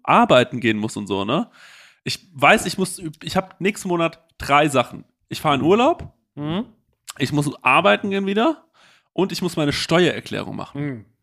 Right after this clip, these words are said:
Speaker 1: Und das setzt mich innerlich so <laughs> unter Druck,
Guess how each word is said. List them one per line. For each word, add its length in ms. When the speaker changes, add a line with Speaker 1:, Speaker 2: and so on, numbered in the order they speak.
Speaker 1:
Und 160
das 160
setzt 340
mich 180
innerlich 340
so 340
<laughs> 0
unter 360
Druck, 420